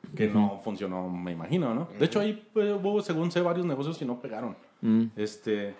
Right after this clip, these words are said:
Speaker 1: ya fuimos a, pues, a apañar ese pinche local. Y, pues, ya, desde entonces estamos ahí. Y la, ahí, la neta, desde el primer mes se pagó la renta. O sea, sí fue como muy a huevo, ¿no?
Speaker 2: Sí.
Speaker 1: Pero el primer mes se pagó la renta. Y en Soul Link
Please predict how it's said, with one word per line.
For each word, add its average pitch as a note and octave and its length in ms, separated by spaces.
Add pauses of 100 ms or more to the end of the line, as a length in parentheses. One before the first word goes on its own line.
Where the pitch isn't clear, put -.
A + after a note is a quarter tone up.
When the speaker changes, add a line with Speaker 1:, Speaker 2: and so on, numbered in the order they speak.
(400)
Speaker 1:
ya A#2+ 300
fuimos C#3 400
a, A2 280
pues, - 340
a F#2+ 80
apañar G#2+ 440
ese D3 180
pinche D3 300
local. D#3 420 (480)
Y, G#2+ 240 (120)
pues, F#2+ 240
ya, C#3+ 100 (100)
desde D3+ 200
entonces D3+ 240
estamos E3 260
ahí. F#3+ 260
Y C3+ 140
la, B2+ 160
ahí, C#3 240
la F3 160
neta, F#3 380
desde C3 220
el A#2+ 80
primer C3 300
mes F3 220
se D3 100
pagó A2 260
la G#2 120
renta. F#2+ 320 (400)
O - 20
sea, A2 140
sí E3+ 160
fue G3+ 240
como G#3 180
muy D#3+ 260
a D3 80
huevo, A2+ 400 (180)
¿no? C3+ 160
Speaker 2:
Sí. A2 240 (240)
Speaker 1:
Pero B2 240
el B2 80
primer C3 220
mes D3+ 160
se D3 100
pagó G2+ 200
la G2 120
renta. A2 340
Y A2 200
en G#2+ 120
Soul A2+ 240
Link C3+ 220